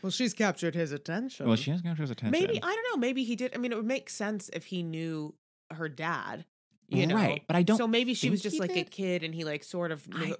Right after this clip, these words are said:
Speaker 1: but,
Speaker 2: yeah.
Speaker 1: but that would have been nice to have had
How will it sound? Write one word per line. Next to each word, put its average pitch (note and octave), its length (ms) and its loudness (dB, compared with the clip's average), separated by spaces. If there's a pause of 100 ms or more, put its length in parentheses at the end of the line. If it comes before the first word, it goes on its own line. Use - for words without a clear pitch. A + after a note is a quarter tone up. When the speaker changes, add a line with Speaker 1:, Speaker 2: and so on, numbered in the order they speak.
Speaker 1:
but, D#3+ 160 -2
Speaker 2:
yeah. G3 420 -2
Speaker 1:
but G#3+ 180 2
that C4+ 120 6
would D4 100 4
have C4 80 0
been B3 140 0
nice G#3 260 2
to F#3 60 -4
have E3 160 -4
had D#3 380 -4